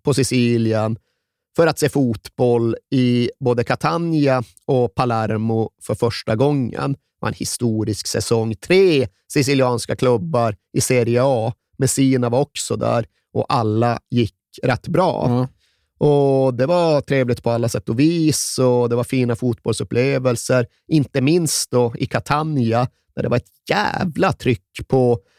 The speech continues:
Speaker 1: den match jag var på mot Empoli.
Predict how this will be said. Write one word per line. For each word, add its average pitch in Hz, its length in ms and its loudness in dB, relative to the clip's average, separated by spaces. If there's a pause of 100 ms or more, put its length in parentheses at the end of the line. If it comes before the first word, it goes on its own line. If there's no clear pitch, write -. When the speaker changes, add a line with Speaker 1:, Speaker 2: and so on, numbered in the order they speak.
(320)
Speaker 1:
den 135 180 2
match - 520 -4
jag 131 160 2
var 120 220 2
på 120 460 0 (140)
mot 120 300 -2 (180)
Empoli. 139 800 0